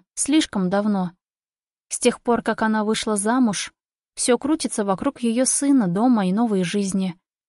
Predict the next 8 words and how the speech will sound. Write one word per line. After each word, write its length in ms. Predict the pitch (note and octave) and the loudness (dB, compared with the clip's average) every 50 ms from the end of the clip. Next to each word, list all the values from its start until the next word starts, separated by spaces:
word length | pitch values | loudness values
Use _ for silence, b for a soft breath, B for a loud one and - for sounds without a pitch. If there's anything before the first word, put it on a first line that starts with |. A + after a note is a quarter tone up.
| _ - | _ -2
А 80 | A#3+ | 0
у 60 | A#3 A#3+ | 2 2
меня 320 | A#3+ B3+ B3+ C4 C#4+ D4+ | 2 2 4 4 2 2
всё 220 | - - - A#3 | 2 0 -2 -2
по-прежнему. 800 | G#3+ - G3 E3+ - F#3 G3 F#3+ F3+ G3 F#3+ F#3 F#3 F#3 F#3+ F3 - _ _ _ _ _ _ - | 0 -2 -2 -2 -2 -2 -2 -2 -2 -2 -2 -2 -2 -4 -4 -6 -8 _ _ _ _ _ _ -8
Смены, 640 | - - - G3+ G#3+ B3 C4 B3+ B3+ B3+ B3 A3+ - - | -4 -2 0 0 2 2 4 4 4 2 0 -2 -6 -4
больницы, 760 | G#3 F#3 F#3+ F3+ F3+ F#3 G3+ A3 A3+ - - - G#3 G3 F3 - - | 0 0 2 2 2 0 0 -2 -2 -2 -4 -4 -4 -6 -8 -8 -6
беготня. 720 | A3+ G#3+ G#3+ G#3 G3 F3+ F3 - F#3+ F#3+ F#3+ F#3 E3 - | -4 -2 0 0 0 -2 -2 -2 -2 -2 -2 -2 -4 -6